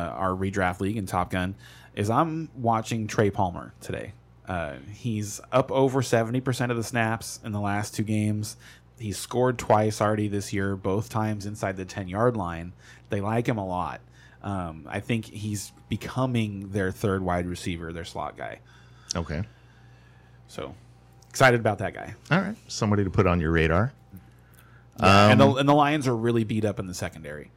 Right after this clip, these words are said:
Speaker 1: No Brian Branch today. That's, that's who it is.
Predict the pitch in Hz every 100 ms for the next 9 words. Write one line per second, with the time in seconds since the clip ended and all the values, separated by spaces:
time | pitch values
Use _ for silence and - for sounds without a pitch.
0 | - 104 107 117 127 120 110 107 107 -
1 | 107 104 104 120 117 - - 120 110 -
2 | 78 64